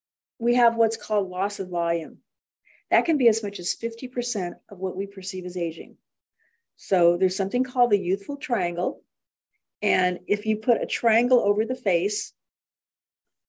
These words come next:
the highest, widest part would be the cheekbones, and then it narrows down to a well-defined jawline. And that ha-, again, that has to do with volume. And volume is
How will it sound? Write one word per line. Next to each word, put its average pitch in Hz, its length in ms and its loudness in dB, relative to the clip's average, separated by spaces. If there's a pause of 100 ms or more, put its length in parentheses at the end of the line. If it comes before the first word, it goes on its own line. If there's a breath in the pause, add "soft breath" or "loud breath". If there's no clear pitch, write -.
(140)
the 175 80 -2
highest, 208 580 0
widest 214 480 0
part 185 420 -2
would 190 160 -10
be 180 120 -10
the 170 80 -8
cheekbones, 180 720 -6
and 190 180 -8
then 185 100 -6
it 180 100 -10
narrows 196 400 -2
down 180 320 -2
to 185 140 -8
a 175 40 0
well-defined 175 800 -2 (200)
jawline. 240 500 0 (1500 soft breath)
And 202 300 4 (420)
that 285 300 2
ha-, 262 340 -2
again, 220 280 4
that 208 140 0
has 233 200 0
to 240 80 -6
do 220 40 -2
with 214 140 -2
volume. 196 380 0
And 180 140 -10
volume 240 600 -2 (460)
is 214 360 6